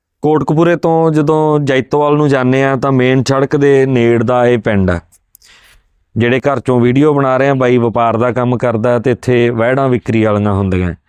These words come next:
ਅੱਜ ਦੀ ਵੀਡੀਓ ਦੇ ਪੰਜ ਨਾਗ ਹੈ, ਜਿਨ੍ਹਾਂ ਦੇ ਵਿੱਚੋਂ ਤਿੰਨ ਵਹਿੜਾਂ ਗੱਭਣ ਚੈੱਕ ਪਾਸ ਹੈ।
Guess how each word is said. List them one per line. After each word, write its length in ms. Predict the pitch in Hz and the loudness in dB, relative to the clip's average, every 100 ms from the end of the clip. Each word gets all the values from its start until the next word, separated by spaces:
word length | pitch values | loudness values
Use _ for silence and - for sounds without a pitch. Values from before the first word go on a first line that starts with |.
| _ _ _ _ _ - | _ _ _ _ _ -6
ਅੱਜ 240 | 131 131 | -2 0
ਦੀ 140 | 139 | 0
ਵੀਡੀਓ 320 | 147 151 160 151 | 2 2 2 2
ਦੇ 100 | 151 | 0
ਪੰਜ 360 | 139 127 120 | 0 -2 0
ਨਾਗ 280 | 127 127 120 | 0 0 0
ਹੈ, 140 | 123 | 0
ਜਿਨ੍ਹਾਂ 300 | 123 131 135 | 0 0 0
ਦੇ 80 | 131 | 0
ਵਿੱਚੋਂ 420 | 123 104 123 123 113 | 0 0 -2 -2 -2
ਤਿੰਨ 260 | 131 123 127 | -2 0 0
ਵਹਿੜਾਂ 460 | 123 127 127 127 123 | 0 0 0 -2 -2
ਗੱਭਣ 380 | 120 113 131 | -2 -2 -2
ਚੈੱਕ 280 | 113 113 - 90 | 0 -2 -4 -4
ਪਾਸ 260 | 117 117 | -2 -2
ਹੈ। 100 | 127 | -4